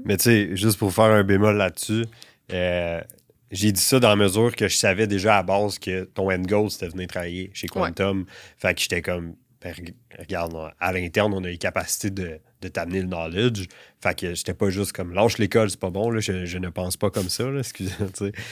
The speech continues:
Speaker 1: C'est vraiment pas ça le point, mais je savais, étant donné que son end goal, c'était ça, je voyais juste comme, « Ben, écoute, déjà avec le knowledge que t'as, t'avais déjà un excellent, une, une excellente base, puis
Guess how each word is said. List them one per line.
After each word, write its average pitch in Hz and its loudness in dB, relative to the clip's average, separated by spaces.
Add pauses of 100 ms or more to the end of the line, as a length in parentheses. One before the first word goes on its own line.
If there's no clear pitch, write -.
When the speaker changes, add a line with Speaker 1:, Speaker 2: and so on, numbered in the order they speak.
Speaker 1:
C'est 104 2
vraiment 101 6
pas 104 4
ça 110 4
le 92 4
point, 123 6
mais 101 4
je 92 -2
savais, 95 0
étant 95 -2
donné 92 -4
que - -8
son 95 -2
end 90 -4
goal, 92 -4
c'était - -4
ça, 98 -2 (460)
je 98 -10
voyais 98 4
juste 95 0
comme, « 87 -2
Ben, 80 -8
écoute, 85 -12 (540)
déjà 98 -2
avec 95 -4
le 95 -6
knowledge 90 -4
que 90 -6
t'as, 92 -6
t'avais 87 -4
déjà 87 -6
un 90 -6
excellent, 90 -8 (400)
une, 92 -4 (160)
une 92 -2
excellente 92 -2
base, 95 0
puis 82 -12